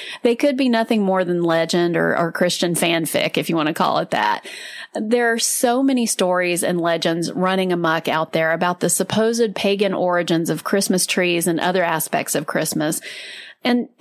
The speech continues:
so if you're into believing ancient legends that nobody can verify, I mean, why not believe the ones that bring honor and glory to Christ instead of the ones about evil? But I'm,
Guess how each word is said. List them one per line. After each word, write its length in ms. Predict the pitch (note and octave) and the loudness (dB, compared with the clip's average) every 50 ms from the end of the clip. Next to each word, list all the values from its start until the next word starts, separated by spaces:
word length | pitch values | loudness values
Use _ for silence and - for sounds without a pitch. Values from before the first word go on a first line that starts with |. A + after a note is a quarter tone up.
| - D2+ | -4 -2
so 220 | - A#3 - C4 C#4 | 0 0 2 2 0
if 140 | C4+ C4+ C#4 | 0 -2 -2
you're 100 | C4+ C4 | -2 0
into 640 | - C4 C#4 C#4+ C#4+ - - C#4+ C4+ B3+ B3 A3+ | 2 2 2 2 0 0 0 2 2 2 0 0
believing 580 | - G3 F#3 G3+ G3 G3+ G3+ A3+ A3 A3 G#3 F#3 | -2 0 0 2 2 2 2 2 2 0 0 2
ancient 380 | - F#3+ G#3 G3+ - - - | 2 0 0 0 0 0 0
legends 560 | F3+ F3 F3 F3 F3+ - F#3 F3+ F3+ F3 - | 0 0 0 0 0 0 0 0 0 0 0
that 120 | - E3+ - | 0 0 0
nobody 320 | F#3 F#3 F#3+ F#3 F3+ F3 | 2 0 2 2 0 0
can 220 | E3+ - F3+ E3+ E3 | 0 -2 -2 -2 0
verify, 640 | E3+ E3+ G3 A#3+ C4 B3 - F#3 F3 F3 E3+ - | 0 2 2 2 0 0 0 0 2 2 0 0
I 40 | - | 0
mean, 220 | B3+ C#4+ D4 C4+ A#3+ | 0 0 0 0 0
why 140 | A#3+ C4+ G4 A4 | 0 0 -2 0
not 240 | A4+ F#4+ C4 G3 G3+ | 0 0 0 0 0
believe 360 | G#3 G#3 G#3 G3+ A3+ B3 A3+ | 0 0 2 2 0 0 0
the 100 | A#3+ A3 | 0 0
ones 320 | G3+ G3 G3 G3+ G#3 G3 | 2 2 2 0 0 0
that 160 | - - - F#3 | 0 -2 0 0
bring 240 | G3 G3 F#3 F#3 | 0 2 2 0
honor 380 | - - E3+ E3+ F#3+ G3+ G#3 G3 | 0 0 0 2 2 2 2 2
and 120 | F#3 F3+ | 0 0
glory 320 | F3 E3+ E3+ F3 F3 F3 E3 | 0 0 0 2 0 0 0
to 100 | F3 E3 | -2 -2
Christ 480 | - - F#3 F3 E3 E3 E3 D#3+ - E3 | -2 0 0 0 2 0 0 -2 0 0
instead 340 | D#3+ D#3+ - - E3+ E3 E3 | 0 -2 0 0 0 0 0
of 80 | D#3+ | 0
the 40 | D#3 | -2
ones 320 | D#3+ E3 E3 D#3+ D#3+ - | -2 -2 -2 -2 -2 -2
about 280 | D#3 D#3+ D#3+ D#3 - - | -2 -2 -2 -2 -2 -2
evil? 460 | - E3 D#3 - - G#2 F#2 - - _ - - - - - - - - - - - | -2 -2 -2 -2 -2 -2 -4 -4 -8 _ -16 -16 -14 -14 -14 -14 -14 -16 -14 -8 -4
But 300 | B3+ A#3 B3+ B3+ A#3+ - - | 0 0 2 0 0 0 0
I'm, 220 | A#3 B3 B3 | 0 0 0